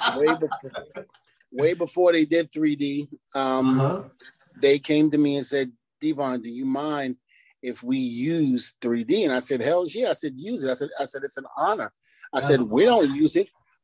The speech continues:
Speaker 2: Bubba and I don't do it anymore. I don't wrestle."
Speaker 1: Right.
Speaker 2: So, hell yeah, do it. I mean, as far as I'm concerned, you're paying tribute to us.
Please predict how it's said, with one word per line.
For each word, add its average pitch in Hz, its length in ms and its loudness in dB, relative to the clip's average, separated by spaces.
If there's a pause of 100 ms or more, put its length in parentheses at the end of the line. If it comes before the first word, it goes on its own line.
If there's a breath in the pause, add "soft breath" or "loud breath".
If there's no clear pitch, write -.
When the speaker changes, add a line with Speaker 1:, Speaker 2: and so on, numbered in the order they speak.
(140)
Speaker 2:
Bubba 214 280 6
and 160 80 0
I 233 180 -4
don't 165 220 -4
do 147 140 -2
it 143 60 -2
anymore. 143 360 -2 (160)
I 147 80 0
don't 214 240 -2
wrestle." 185 440 -6 (360)
Speaker 1:
Right. 123 320 0 (560)
Speaker 2:
So, 156 480 2 (340)
hell 202 300 0
yeah, 226 280 0
do 202 240 2
it. 160 140 2
I 131 60 -4
mean, 147 340 -2
as 131 120 -12
far 202 200 0
as 160 100 -4
I'm 214 160 -4
concerned, 151 540 -4 (280)
you're 151 120 -4
paying 185 320 0
tribute 156 440 0 (320)
to 151 200 0
us. 240 60 0